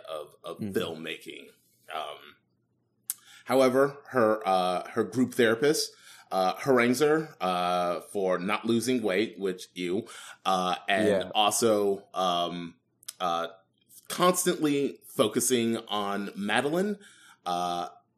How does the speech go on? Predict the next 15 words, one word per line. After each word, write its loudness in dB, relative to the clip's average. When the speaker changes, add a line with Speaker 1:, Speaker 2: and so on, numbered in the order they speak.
Speaker 1:
and, -6
uh, -2
says 4
the 0
words, 2
"You 4
need 0
to -2
eliminate," 4
and -2
Helen 4
just -2
stops 0
paying 2
attention -2